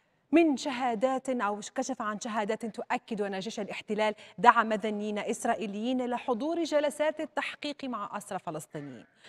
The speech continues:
وتلقى المرصد شهادات صادمة من الأسرى والمعتقلين الفلسطينيين الذين تم إطلاق سراحهم مؤخرًا، إذ أكدوا أن الاحتلال استدعى مدنيين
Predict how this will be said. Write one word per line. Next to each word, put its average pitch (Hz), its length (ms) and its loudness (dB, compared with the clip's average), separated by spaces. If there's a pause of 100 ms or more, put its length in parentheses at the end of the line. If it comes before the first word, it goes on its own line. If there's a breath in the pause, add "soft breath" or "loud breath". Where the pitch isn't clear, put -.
(200 loud breath)
وتلقى 226 840 10
المرصد 202 600 0
شهادات 196 880 -4
صادمة 220 760 -2
من 185 240 -8
الأسرى 202 460 -4
والمعتقلين 185 680 -4
الفلسطينيين 190 840 -4 (340 loud breath)
الذين 262 400 2
تم 302 180 0
إطلاق 226 440 -6
سراحهم 226 640 -4
مؤخرًا، 185 540 -2 (420 loud breath)
إذ 214 220 4
أكدوا 214 420 6
أن 214 120 -4
الاحتلال 220 600 -4
استدعى 262 480 -2
مدنيين 233 640 -2